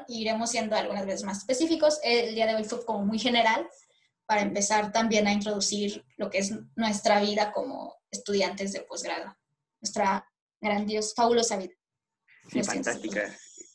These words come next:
Speaker 2: Este, no, gente, con así, fantástica vida de posgrado.
Speaker 1: Fantástica. Ajá, sigan pagando sus impuestos para que
Speaker 2: Muy
Speaker 1: nosotros
Speaker 2: bien.
Speaker 1: podamos seguir financiando nuestra vida.
Speaker 2: Quejarnos
Speaker 1: <laughs>
Speaker 2: en medio de un podcast.
Speaker 1: <laughs> Así es.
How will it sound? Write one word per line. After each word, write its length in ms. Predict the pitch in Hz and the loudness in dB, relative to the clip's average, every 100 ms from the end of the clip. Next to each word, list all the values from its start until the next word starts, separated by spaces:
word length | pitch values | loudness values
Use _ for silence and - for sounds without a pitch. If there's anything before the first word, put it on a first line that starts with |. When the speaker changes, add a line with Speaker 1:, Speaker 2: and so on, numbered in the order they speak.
| _ _ _ _ _ - | _ _ _ _ _ -14
Speaker 2:
Este, 300 | - - - | -8 2 6
no, 120 | 302 277 | 8 8
gente, 320 | 262 233 - | 6 2 -2
con 120 | - | -8
así, 160 | - 139 | -6 -4
fantástica 680 | 107 110 151 156 139 147 | -2 4 4 2 2 4
vida 260 | 139 123 123 | 4 2 2
de 140 | 113 | 2
posgrado. 300 | 113 113 101 | 0 -4 0
Speaker 1:
Fantástica. 440 | 98 98 - - 330 - _ _ - | 0 0 -4 -4 -4 -6 _ _ -8
Ajá, 400 | 220 233 311 311 | -4 0 0 -2
sigan 260 | 247 233 | -2 0
pagando 280 | 226 208 208 | 2 2 2
sus 140 | - - | -2 -4
impuestos 640 | 208 233 254 - - - - - - | -2 0 -2 0 -4 -4 -14 -18 -14
para 180 | - 220 | -2 0
que 60 | 220 | 0
Speaker 2:
Muy 80 | 233 | 0
Speaker 1:
nosotros 220 | 214 - | -2 -2
Speaker 2:
bien. 40 | - | -2
Speaker 1:
podamos 380 | 202 196 202 214 | 0 0 2 0
seguir 480 | 208 202 247 254 - - _ | 2 4 2 0 -8 -20 _
financiando 680 | - 262 240 233 202 214 214 | 4 4 4 2 2 2 0
nuestra 460 | 220 - - 180 175 | 0 -2 -4 -6 0
vida. 240 | 269 320 320 - _ _ - 359 403 - - | 4 4 0 -10 _ _ 4 8 6 4 -2
Speaker 2:
Quejarnos 540 | - - - - - - | -2 4 6 8 6 4
Speaker 1:
<laughs> 120 | - | 0
Speaker 2:
en 80 | - | -4
medio 180 | 110 110 | -2 0
de 60 | |
un 120 | 117 | 0
podcast. 400 | 117 - 135 - - _ _ _ _ | 0 0 0 -4 -18 _ _ _ _
Speaker 1:
<laughs> 500 | - 285 254 302 269 | 2 4 8 6 6
Así 320 | 214 247 208 - | 0 0 -2 -6
es. 180 | - | -8